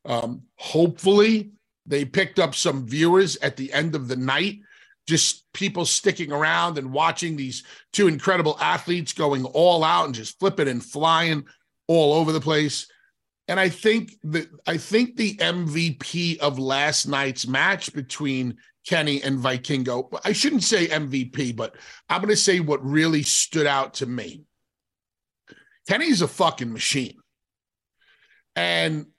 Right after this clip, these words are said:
that was Kenny's first singles match in over five hundred days. He was injured. He came back. He's been tagging with the Bucks.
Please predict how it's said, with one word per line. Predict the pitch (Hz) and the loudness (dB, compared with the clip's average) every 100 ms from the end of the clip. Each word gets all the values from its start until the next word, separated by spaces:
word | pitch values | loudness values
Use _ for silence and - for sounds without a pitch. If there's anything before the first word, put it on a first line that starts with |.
| _ | _
that | 143 196 285 | 0 0 2
was | 277 202 | 0 -2
Kenny's | - 202 196 175 135 | 0 0 0 -2 -6
first | - 170 165 156 - - - _ - | -6 0 2 2 -2 -6 -12 _ -10
singles | - - - 208 190 143 127 | -2 0 2 0 0 -2 -2
match | 127 113 98 98 - - - _ _ _ _ _ | -6 -8 -10 -10 -10 -10 -14 _ _ _ _ _
in | - 175 165 151 143 139 - | 0 2 2 0 0 -4 2
over | 180 170 151 | 4 4 2
five | - 170 170 175 | 2 4 4 2
hundred | 143 160 135 113 117 | -4 -6 -6 -8 -2
days. | 127 104 - - - _ - - - | -2 -2 -8 -12 -12 _ -20 -20 -2
He | 180 | 2
was | 156 | 2
injured. | 180 202 156 185 156 | 2 2 4 4 2
He | 135 | -2
came | 175 147 | -4 -2
back. | 156 185 180 165 | 0 0 0 -2
He's | 160 131 | -6 -6
been | 143 131 | -6 -6
tagging | 123 180 160 151 151 | 0 2 2 0 0
with | 143 - | -2 -4
the | 117 | -12
Bucks. | - 190 175 - - | 0 4 4 2 -8